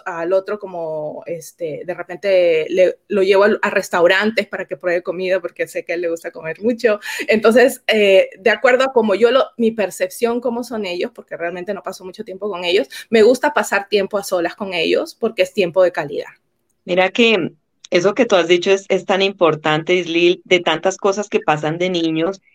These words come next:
Speaker 2: y que el niño se crea su historia, eh, piensa que está pasando algo, ¿verdad? Eh, recordé, em, de una situación que conocí de, de una persona, de un señor adulto de, de unos cuarenta y tantos años,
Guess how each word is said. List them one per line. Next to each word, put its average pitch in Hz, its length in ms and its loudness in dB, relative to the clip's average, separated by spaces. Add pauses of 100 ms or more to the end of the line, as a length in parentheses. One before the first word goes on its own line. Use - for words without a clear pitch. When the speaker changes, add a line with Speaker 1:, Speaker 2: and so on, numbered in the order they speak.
(300)
Speaker 2:
y - 100 -2
que 208 120 2
el 165 120 4
niño 175 480 6 (140)
se 175 200 0
crea 165 320 2
su 165 140 -4
historia, 175 840 2 (540)
eh, 165 360 2 (180)
piensa 202 420 2
que 233 80 -2
está 156 220 0
pasando 165 520 2
algo, 170 340 2
¿verdad? 170 360 2 (720)
Eh, 185 420 4
recordé, 202 840 2
em, 180 560 2 (100)
de 180 160 2
una 190 240 4
situación 208 460 -2
que 185 140 -2
conocí 165 480 2
de, 175 280 4
de 175 80 0
una 165 200 0
persona, 165 460 0
de 170 80 -2
un 175 60 -4
señor 165 480 0 (380)
adulto 170 760 2 (220)
de, 147 480 0 (720)
de 170 80 0
unos 175 220 2
cuarenta 175 360 2
y 143 60 2
tantos 143 340 -2
años, 147 400 -2